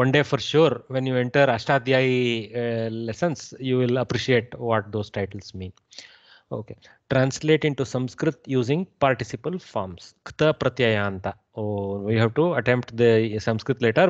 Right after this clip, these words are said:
but we should also follow the rule of using kta pratyayanta. What is kat-, kta? It is a karmani bhuta kridanta.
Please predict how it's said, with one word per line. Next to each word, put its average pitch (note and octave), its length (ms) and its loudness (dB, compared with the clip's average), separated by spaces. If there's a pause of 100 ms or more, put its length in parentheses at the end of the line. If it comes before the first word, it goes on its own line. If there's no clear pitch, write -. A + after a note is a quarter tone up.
but C3+ 160 0
we A#2+ 60 -4
should A#2+ 180 -2
also A#2+ 360 0
follow C3 360 2
the B2+ 180 2
rule B2+ 160 -2
of F3+ 160 -2
using B2+ 260 -2
kta D3+ 360 2
pratyayanta. G#2 680 -2 (360)
What C#3 120 0
is D3 120 -2
kat-, - 360 -2
kta? - 260 2 (200)
It B2 80 -2
is C3+ 120 2
a E3 60 4
karmani D3+ 560 0
bhuta C3+ 240 -2
kridanta. A#2 460 -4